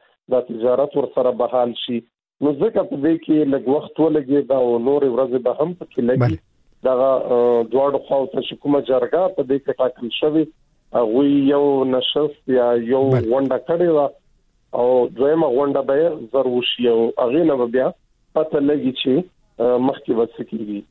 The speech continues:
Speaker 2: مننه. کور ودان د مشال رادیو خبریال فرهاد شینواری و چې د ډیورند د کرښې، د ډیورند د دروازې د تړل کېدو، د ډیورند د کرښې بلې غاړې ته د وضعیت او دغه راز د،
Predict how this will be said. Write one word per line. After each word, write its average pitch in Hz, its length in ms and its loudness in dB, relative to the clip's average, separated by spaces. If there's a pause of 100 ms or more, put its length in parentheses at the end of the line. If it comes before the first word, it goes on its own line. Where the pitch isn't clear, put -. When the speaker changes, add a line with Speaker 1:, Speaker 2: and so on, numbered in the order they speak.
(720)
Speaker 2:
مننه. 135 280 2
کور 135 240 0
ودان 131 260 2
د 131 60 2
مشال 123 280 0
رادیو 127 220 2
خبریال 123 400 0
فرهاد 123 320 0
شینواری 135 440 2
و 139 100 2
چې - 120 -4
د 123 220 2
ډیورند 120 600 2
د 123 300 0
کرښې، 135 720 0 (100)
د 131 160 2
ډیورند 120 560 0
د 123 180 0
دروازې 113 640 2
د 120 120 4
تړل 117 260 0
کېدو، 131 760 2 (100)
د 120 500 0 (640)
ډیورند 117 500 2
د - 40 -4
کرښې 123 480 2 (120)
بلې 131 220 4 (220)
غاړې 120 260 2
ته 127 120 0
د 117 280 2 (120)
وضعیت 113 540 0
او 131 120 2
دغه 123 180 2
راز 120 320 0
د، 123 300 2